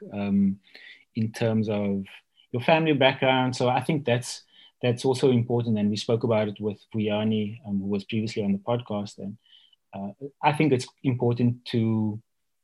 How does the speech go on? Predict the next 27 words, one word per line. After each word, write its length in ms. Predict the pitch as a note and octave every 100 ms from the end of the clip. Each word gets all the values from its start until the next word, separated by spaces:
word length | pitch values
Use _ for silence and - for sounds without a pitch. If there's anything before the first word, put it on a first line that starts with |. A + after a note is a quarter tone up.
| _ _ -
to 140 | C3+ D3
every 220 | C3+ D3
individual 500 | C3+ G#2+ B2 B2+ C3
to 80 | A#2+
understand 680 | A#2 A2+ - B2 B2 A#2+ G#2+
their 100 | A2
background, 720 | G2 A#2+ B2 A2+ A2+ C3 F#3 - _ _ _ -
because 360 | A#2+ A#2+ A#2 G2+
that, 340 | A2+ A#2 A#2+ - - _ _ G2+
uh, 240 | G2 G2 G2+ _ _ _ -
creates 680 | - A#2+ A2 A#2 A#2+ - - -
a 80 | A#2+
lens 500 | G#2+ G#2+ A#2+ B2+ A2
of 160 | G#2
how 240 | G2 G#2+ A2
you 320 | A2+ A2+ G2+
perceive 480 | A2+ - A#2 A#2 G#2
the 100 | G2+
world 260 | G2 G2 G2
around 400 | F#2+ F#2+ G2+ F#2+
you. 180 | F#2 F#2 _ _ _ _ _ _ _
Um, 600 | G2 G2 F#2+ F#2+ F#2+ G2 - _ _ _ - _
so 260 | - B2 A2+
for 200 | - C3
myself, 580 | A2 G2 D#3+ D3+ D3 D3 - -
uh, 40 |
I, 540 | G#2 G#2+ G#2 G#2 -